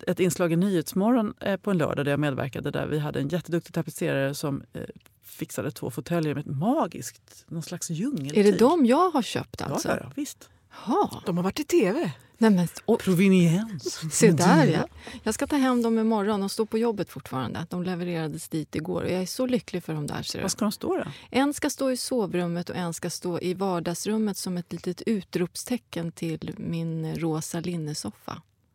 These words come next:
Speaker 1: Wow.
Speaker 2: Ja, jag tror det kommer bli jättefint.
Speaker 1: Du, s-, s-, kan du lägga upp en bild i något flöde,
Speaker 2: Det
Speaker 1: tror
Speaker 2: kanske
Speaker 1: du, för
Speaker 2: jag
Speaker 1: de
Speaker 2: kan
Speaker 1: som är
Speaker 2: göra.
Speaker 1: nyfikna?
Speaker 2: Ja, absolut. Sen har jag haft besök. Jag har haft äldrekontakt. En höstlunch då med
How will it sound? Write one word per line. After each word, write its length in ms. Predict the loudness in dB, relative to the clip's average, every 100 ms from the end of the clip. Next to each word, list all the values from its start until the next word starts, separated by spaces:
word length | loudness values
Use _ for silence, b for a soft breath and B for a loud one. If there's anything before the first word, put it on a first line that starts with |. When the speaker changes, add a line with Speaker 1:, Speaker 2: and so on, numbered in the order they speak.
| _ -10
Speaker 1:
Wow. 140 | 2
Speaker 2:
Ja, 320 | 4 6 6 4
jag 100 | 0
tror 140 | -2
det 60 | 2
kommer 100 | 4
bli 80 |
jättefint. 540 | 4 0 -4 -4 -6 -12 -20 -10
Speaker 1:
Du, 160 | -10 -8
s-, 160 | -12 -12 -8 -8
s-, 120 | -10 _
kan 240 | -2 0
du 280 | 2 2 0 -4
lägga 280 | -4 0 0
upp 260 | -2 2
en 140 | 2 4
bild 280 | 4 2
i 40 | 0
något 220 | -2 -4
flöde, 320 | -2 0 0
Speaker 2:
Det 220 | -2 -2
Speaker 1:
tror 0 |
Speaker 2:
kanske 300 | 0 0 2
Speaker 1:
du, 40 | 0
för 40 |
Speaker 2:
jag 60 | 0
Speaker 1:
de 20 |
Speaker 2:
kan 60 | 2
Speaker 1:
som 100 | 2
är 120 | 2
Speaker 2:
göra. 100 | 0
Speaker 1:
nyfikna? 380 | -2 -6 -8 -10 -6
Speaker 2:
Ja, 300 | -6 -4 -6 -8
absolut. 580 | -10 -8 -6 -4 -4 -8 B B B
Sen 300 | -4 0 2
har 60 | 2
jag 140 | 4
haft 280 | 4 2 -2
besök. 640 | 0 2 2 2 0 -4 -4
Jag 240 | 0 0
har 160 | 0 0
haft 280 | 0 -2 -2
äldrekontakt. 880 | -2 0 -2 -2 -4 -6 -8 -6
En 160 | -2 0
höstlunch 680 | 0 -2 -4 -2 0 0 -2
då 160 | -2 -2
med 200 | -2